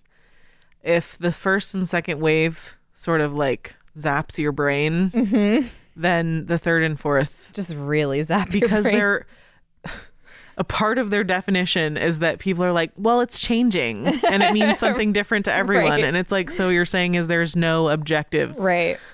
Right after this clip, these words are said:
Speaker 1: there's no objective information
Speaker 2: Right.
Speaker 1: that everyone agrees on about this. Okay.
Speaker 2: Right.
Speaker 1: All right.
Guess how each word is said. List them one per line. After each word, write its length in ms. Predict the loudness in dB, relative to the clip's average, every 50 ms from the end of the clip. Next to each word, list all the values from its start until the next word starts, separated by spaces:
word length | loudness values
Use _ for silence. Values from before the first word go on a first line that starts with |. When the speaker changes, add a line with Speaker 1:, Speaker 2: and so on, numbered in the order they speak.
| -20 _ _ _ -4
Speaker 1:
there's 340 | -2 0 2 2 0 0 0
no 200 | 0 0 0 0
objective 520 | 0 0 -2 -2 -2 -2 -2 -2 -2 -2
information 840 | -4 -4 -4 -4 -4 -2 -2 -2 -2 -2 -2 -2 -4 -6 -8 -10 -12 -14 -12 -8
Speaker 2:
Right. 360 | -4 -2 -2 -2 -2 -6 -8 -12 _ -2
Speaker 1:
that 200 | -2 -2 0 0
everyone 440 | -2 -2 0 2 0 2 2 0 0
agrees 400 | -2 0 0 2 2 2 2 0
on 180 | -2 -2 -2
about 240 | -2 0 0 -2 0
this. 320 | -2 -4 -4 -4 -4 -6 -4 -2
Okay. 340 | -2 -2 0 -2 -4 -4 -4
Speaker 2:
Right. 180 | -6 -8 -10 -12 _ _ -14 -6 -2
Speaker 1:
All 120 | 0 0
right. 300 | 2 2 2 0 -2 -4